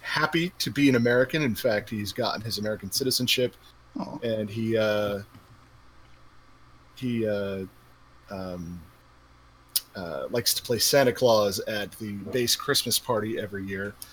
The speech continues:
Speaker 1: Um, very happy to do this. Um, puts on the beard over his, his, uh, metal alien form and, uh, and such. But, uh, that is, that is Titan Red.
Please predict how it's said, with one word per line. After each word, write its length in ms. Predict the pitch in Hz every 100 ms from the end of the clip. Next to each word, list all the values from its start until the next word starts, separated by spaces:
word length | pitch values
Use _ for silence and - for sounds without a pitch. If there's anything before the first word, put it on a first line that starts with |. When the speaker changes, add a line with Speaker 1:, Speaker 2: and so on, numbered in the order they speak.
| - - -
Speaker 1:
Um, 160 | 104 104
very 260 | 156 156
happy 240 | 120 120 104
to 80 |
do 160 | 104 107
this. 380 | 104 107 - -
Um, 400 | 110 98 95 95 92 - - -
puts 180 | 127 123
on 140 | 117
the 60 | 107
beard 440 | 120 120 117 113 - -
over 200 | 120 107
his, 720 | 113 104 101 - - - - - - - -
his, 320 | 113 98 - 117
uh, 220 | 98 92 -
metal 480 | 135 117 123 123 117
alien 320 | 127 127 117 113
form 480 | - 120 113 110 110 -
and, 280 | 104 101 98
uh, 160 | 98 95 -
and 120 | 104
such. 360 | 92 90 - -
But, 320 | 98 90 -
uh, 120 | 90 90 - -
that 220 | 104 107 113
is, 400 | 113 110 - -
that 140 | 113 117
is 100 | -
Titan 320 | 127 127 127
Red. 240 | 131 147